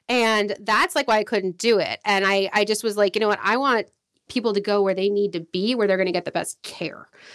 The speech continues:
And that was sort of one of the reasons I sort of had to start this. And it took me years, like, from the day Jay was like, "Wow, you're, like, a cancer Sherpa,"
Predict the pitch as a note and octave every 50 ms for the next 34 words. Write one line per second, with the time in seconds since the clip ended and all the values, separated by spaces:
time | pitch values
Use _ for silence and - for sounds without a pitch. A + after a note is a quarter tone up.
0 | - - - - - - G#3+ G#3 G3+ G#3+ G#3 G3+ G#3 - A3 A3 G#3+ - A3+ G#3+
1 | G#3 G3 F#3 G3 G3+ G#3 G3 F#3+ F#3+ G3+ A3+ B3 G#3 G#3+ G3 F#3 F3+ F3+ F#3+ F#3+
2 | - G#3 G3 F#3+ F3+ G3 F#3 F3+ G3 F3+ - - - - G3 A#3 E4+ G4 - -
3 | - E3 - - - - - - A#3+ A#3 A#3 A#3 A3 - - - - F#4+ - C#5
4 | C#5+ C#5 C#5+ C#5+ B4 B3+ G#3 F3+ G3 C#4 E4 G#3+ D#3 - - - G#3+ G#3+ G#3 -
5 | A#3 C4+ C#4+ C4 G#3 G3+ G#3+ A#3 B3 C4+ D4 D4+ C#4+ A3+ G3+ - A3+ A#3 A#3+ A3+
6 | G#3+ G#3 G#3+ G#3 G3+ - G3+ A#3 - E3 D#3 D#3+ F#3 G3+ A3 B3+ B3+ G3 - -
7 | A3+ A3 A3 G#3+ G3 G3 G3 - - G#3+ C4 C4+ - E3+ D#3 D3+ D#3